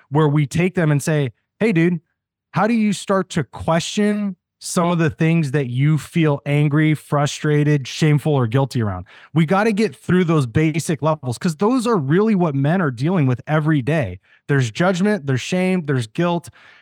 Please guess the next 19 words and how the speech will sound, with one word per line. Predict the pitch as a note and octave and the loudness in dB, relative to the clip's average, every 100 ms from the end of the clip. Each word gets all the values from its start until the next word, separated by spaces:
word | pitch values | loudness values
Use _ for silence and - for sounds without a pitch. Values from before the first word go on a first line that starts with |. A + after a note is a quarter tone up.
| _ | _
And | E3 D#3+ D3+ C#3 | -2 2 2 0
if | E3+ D#3+ C#3 | -2 -2 0
we | D#3+ F3 | 0 0
continue | - E3 - G#3+ A3+ | 0 -2 0 2 2
to | F3 | 2
have | C3 F#3+ A3 D3+ | 0 0 0 0
those | C#3 C3+ C3+ | 0 2 0
and | C#3+ | 0
we | C#3 | 0
don't | F3+ E3 | 0 -2
question | - C#3+ C#3+ - G3 | -4 -4 -2 -2 0
them, | G#3 A3 | 2 0
it's | E3+ B2 | -2 -4
very | C3+ G3 | 0 0
hard | F3 - E3+ E3+ - | 0 -2 0 0 -2
for | D#3 | -2
men | C#3+ D#3 | 2 0
to | D3 | 0
even | C#3 C#3+ | -2 -2